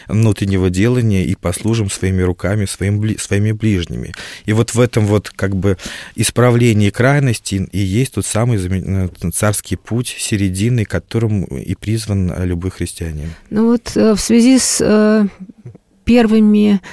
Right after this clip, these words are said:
Speaker 2: э, сведениями о Матери Божией, которые мы получаем, э, в Евангелии, часто, м, такой, может быть, не совсем высказанный вопрос возникает.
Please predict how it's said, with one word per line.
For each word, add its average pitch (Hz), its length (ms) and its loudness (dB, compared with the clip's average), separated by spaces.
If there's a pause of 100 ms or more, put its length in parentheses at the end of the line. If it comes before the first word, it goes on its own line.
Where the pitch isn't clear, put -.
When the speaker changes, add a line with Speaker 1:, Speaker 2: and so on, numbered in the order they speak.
(280)
Speaker 2:
э, 185 200 2
сведениями 208 680 6
о 185 60 4
Матери 190 380 2
Божией, 185 320 2
которые 180 460 2
мы 185 200 4
получаем, 185 840 4 (100)
э, 165 360 0
в 160 60 -4
Евангелии, 156 720 2 (800)
часто, 233 400 2 (500)
м, 185 160 0
такой, 196 480 2
может 208 300 4
быть, 185 160 2
не 208 120 6
совсем 202 360 4
высказанный 180 640 4
вопрос 175 640 2
возникает. 165 760 0